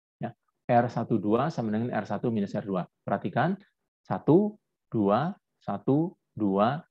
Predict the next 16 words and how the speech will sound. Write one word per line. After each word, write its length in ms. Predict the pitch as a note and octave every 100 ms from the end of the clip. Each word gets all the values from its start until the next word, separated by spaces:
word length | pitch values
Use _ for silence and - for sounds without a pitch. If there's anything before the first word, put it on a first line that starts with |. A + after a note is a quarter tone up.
| _ -
minus. 480 | C3+ C3+ - - _ -
Itu 160 | A#2 C#3+
yang 80 | B2
adik-adik 400 | A2 A2 G2 F#2
hafalkan. 400 | G2+ F2+ E2+ - _ -
Ya. 80 | B2+ - _ _ _
Satu, 560 | A#2 - B2+ E3+ G#3 _ -
dua, 480 | G#2 G2 G#2 E3 G3 _ _
satu, 560 | - G2+ - C#3+ E3 E3+ _
dua, 400 | A2+ G2 A2 D3 - _ -
ini 160 | A#2
minus. 400 | A#2 A2+ F2 - _
Ya. 160 | A2 - _ _ _
Yang 320 | A#2 G#2+ G2
depan, 240 | A#2 E3+ F#3+
karena 320 | A2 G#2